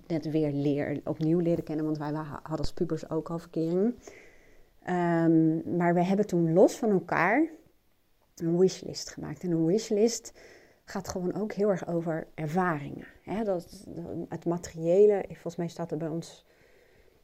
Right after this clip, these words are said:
volgens mij weinig tot niet materiële zaken op, wat, wat voor iemand anders misschien wel heel belangrijk is, hè? Ehm, alhoewel, een huis is natuurlijk ook materieel. Dus een huis stond er bijvoorbeeld wel op, een bepaald huis. Maar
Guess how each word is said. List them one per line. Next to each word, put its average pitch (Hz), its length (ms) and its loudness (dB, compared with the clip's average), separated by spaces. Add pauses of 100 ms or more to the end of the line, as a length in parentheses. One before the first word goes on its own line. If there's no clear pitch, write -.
(140)
volgens - 240 -20
mij 160 300 -10
weinig 175 440 -4
tot 170 160 -8
niet 185 240 0
materiële 175 580 0
zaken 190 320 -2
op, 185 80 -6
wat, 190 260 -6
wat 180 320 -2
voor 180 240 -2
iemand 175 240 0
anders 196 200 -2
misschien 180 340 0
wel 185 240 4
heel 160 180 -2
belangrijk 151 580 -4
is, - 200 -6
hè? 208 120 -2 (880)
Ehm, 170 540 2
alhoewel, 180 500 6
een 202 80 2
huis 156 300 0
is 156 100 -2
natuurlijk 165 340 -6
ook 165 60 0
materieel. 151 460 -4
Dus 165 120 0
een 185 120 4
huis 160 360 2
stond 165 220 -4
er 165 80 -4
bijvoorbeeld 156 360 -6
wel 175 220 4
op, 160 260 -2
een 156 100 0
bepaald - 400 -10
huis. - 420 -8
Maar 175 280 -4